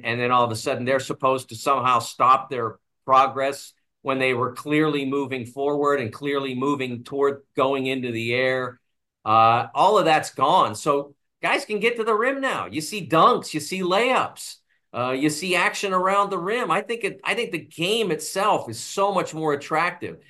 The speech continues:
and all of that was on display in the, in the, uh, Illinois Northwestern game. And it's a, there's a bit of a rivalry there. They've had a nice rivalry over the years, not one of the best in the Big Ten, but a,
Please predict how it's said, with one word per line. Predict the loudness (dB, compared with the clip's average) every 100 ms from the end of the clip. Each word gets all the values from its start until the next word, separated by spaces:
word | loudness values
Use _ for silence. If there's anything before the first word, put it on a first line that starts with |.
| _ _
and | -4 2
all | 6 8 6
of | 6
that | 4 2
was | 0 -4 -6 -6 2
on | 4 4
display | 0 -6 -8 -2 2 4 2 -2 -8 _ _ _ -2
in | 0 2
the, | 2
in | 0 -4 -4 -2
the, | -4 -4
uh, | -4 -2
Illinois | -2 -2 -2 -2 -2 -2
Northwestern | -2 -2 -2 -4 -4 -4 -10
game. | -4 0 0 0
And | -4 -8 _ _
it's | 0 2
a, | 2 0 -2
there's | -4 -4
a | -4
bit | 0 2
of | 2
a | 2
rivalry | 4 4 2 -2 -4 -4
there. | -2 -2 -2
They've | -4
had | -4 -4
a | -4
nice | -4 -6 0
rivalry | 2 2 2 0 -2
over | -2 -2 -2
the |
years, | 0 0 0
not | 0 0 -6
one | -6 -4
of |
the | -4
best | -2 -2 -2
in | -6
the | -6
Big | -4 -6 -4
Ten, | -4 -4
but | -4 -4
a, | -4